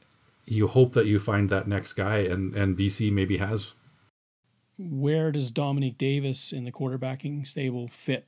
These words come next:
Speaker 2: for the B C Lions? He did not play well against the Rough Riders. Judd Erickson and Dane Evans clearly outshone him. We kinda thought that Evans would be the number two behind Vernon Adams Junior,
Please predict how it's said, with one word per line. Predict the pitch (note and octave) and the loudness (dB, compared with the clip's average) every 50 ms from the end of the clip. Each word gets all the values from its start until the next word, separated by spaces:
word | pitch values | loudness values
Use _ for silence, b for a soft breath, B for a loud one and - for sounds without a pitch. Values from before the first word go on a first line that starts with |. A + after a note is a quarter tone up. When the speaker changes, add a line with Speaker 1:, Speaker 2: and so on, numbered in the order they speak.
| _ _ | _ _
Speaker 2:
for | - - C#3 | -10 -8 -8
the | A2+ A#2+ | -6 -6
B | A2+ B2 B2 | -4 -4 -4
C | A#2+ - - B2 | -4 -4 -6 -6
Lions? | A#2 A#2 A#2 A#2 A2+ - | -8 -8 -8 -8 -8 -8
He | B2 | -10
did | A2 - B2+ A#2+ A2 A#2+ | -6 -4 -6 -6 -4 -4
not | A#2+ A#2+ B2+ B2+ C3 - - - | -4 -4 -4 -4 -6 -8 -12 -12
play | - C#3+ A#2+ A#2+ | -8 -8 -6 -6
well | A#2 A2+ A2 A2 A2+ A#2 | -8 -10 -10 -12 -14 -14
against | A2+ A#2 A2 - - | -14 -14 -14 -14 -12
the | - A2+ | -12 -12
Rough | A2 A#2+ B2 - - - | -10 -10 -10 -10 -8 -6
Riders. | C3+ B2+ B2+ B2+ B2 B2 A#2+ - - b b b b b b b b b b b b b | -4 -4 -4 -4 -6 -6 -8 -10 -14 b b b b b b b b b b b b b
Judd | - C#3 A#2+ A#2+ | -8 -6 -4 -4
Erickson | A#2+ B2+ B2+ B2+ B2 - - - C3+ B2 A#2+ A#2+ A#2+ A#2 G2+ - - - | -4 -2 -2 -2 -4 -4 -2 -2 -2 0 0 -2 -2 -4 -8 -12 -16 -12
and | - A#2+ A#2 A#2 | -10 -8 -8 -6
Dane | A#2 B2+ A#2 A#2 A2+ | -6 -6 -6 -6 -6
Evans | A2+ A#2+ A#2+ A#2+ A#2 A#2 - | -8 -8 -8 -8 -8 -8 -8
clearly | - - - - C3+ C3+ C3+ B2 A#2+ A2+ | -10 -10 -4 0 2 2 2 2 -2 -4
outshone | G#2+ B2 C#3+ - - - C3+ B2 B2+ B2+ A#2+ | -6 -8 -6 -6 -4 -4 -4 -4 -4 -4 -4
him. | G#2 A#2 A#2 A#2 A#2 _ b b b b b b b b b b b b b b _ _ _ _ _ _ _ _ - | -6 -8 -8 -10 -10 _ b b b b b b b b b b b b b b _ _ _ _ _ _ _ _ -10
We | B2+ C3 C3 C3 C3+ C3+ | -10 -8 -4 -2 -2 -2
kinda | C3+ - D#3+ D#3+ E3 D#3 | 0 0 0 0 0 0
thought | C3+ - E3 D#3 C#3+ C#3 | 0 0 -2 -2 0 -2
that | C#3 B2+ B2+ | -4 -4 -2
Evans | G#2+ C3 C3 C#3 C3 B2+ B2+ | -2 -2 0 2 0 0 0
would | B2 A2+ A#2 | -2 -2 0
be | C3+ C3 B2 | 0 0 0
the | B2 B2 | 0 -2
number | B2+ B2 A2+ B2 | -4 -4 -4 -6
two | A2 - - D3 C3+ B2 | -6 -2 0 0 0 0
behind | B2 A2 A2+ A#2 A#2 A2 | -2 -4 -6 -6 -8 -6
Vernon | A#2 B2 A#2 A#2+ A#2 A#2+ | -6 -6 -6 -6 -6 -6
Adams | A#2+ A#2+ A#2+ A2+ G#2+ G#2+ | -6 -6 -8 -8 -10 -8
Junior, | - B2+ C3 C#3+ C#3+ C3+ A#2+ A2+ A2+ A2 - | -4 0 0 2 2 0 0 -2 -4 -6 -8